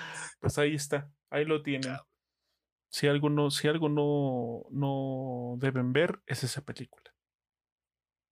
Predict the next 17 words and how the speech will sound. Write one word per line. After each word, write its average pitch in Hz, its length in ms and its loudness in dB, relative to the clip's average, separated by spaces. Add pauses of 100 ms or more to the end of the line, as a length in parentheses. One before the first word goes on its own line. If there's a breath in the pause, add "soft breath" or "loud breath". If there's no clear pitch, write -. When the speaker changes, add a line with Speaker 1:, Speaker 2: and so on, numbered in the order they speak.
(680)
Speaker 1:
Y 143 80 -4
si 139 240 2
algo 127 840 0
tienen 139 320 4
que 143 120 2
ver, 190 240 2
es - 420 0 (840)
Hereditary 135 680 2 (1600)
y 139 100 0
El 135 100 0
Exorcista 127 600 -4
tres. - 540 -6 (400)
Speaker 2:
Es - 540 -6 (520)
Legión. 92 400 -10
Speaker 1:
Así - 320 -4
es, - 160 -6
Legión, 120 440 -4